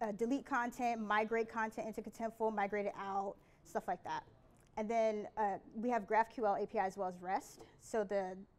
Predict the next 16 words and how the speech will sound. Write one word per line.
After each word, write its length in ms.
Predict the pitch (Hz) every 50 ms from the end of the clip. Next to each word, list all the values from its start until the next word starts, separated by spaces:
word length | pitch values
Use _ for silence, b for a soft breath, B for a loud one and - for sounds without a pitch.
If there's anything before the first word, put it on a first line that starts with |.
| - - -
content 380 | - - 220 226 220 262 233 214
delivery, 420 | 220 202 208 196 208 247 262 269
which 160 | 233 220 220
is 100 | 208 190
published, 600 | - - 214 202 202 214 226 262 294 - - - - B B B B B -
and 180 | 220 214 214 208
the 60 | 202
content 380 | - - 208 214 - 226 214 -
preview, 240 | 214 214 208 226 220
which 160 | 202 - 208
is 80 | 185
draft, 400 | - - 196 190 190 196 - - - 208
you 80 | 208
can 100 | - 220
also 280 | 208 190 202 - - 202
use 260 | 190 190 190 180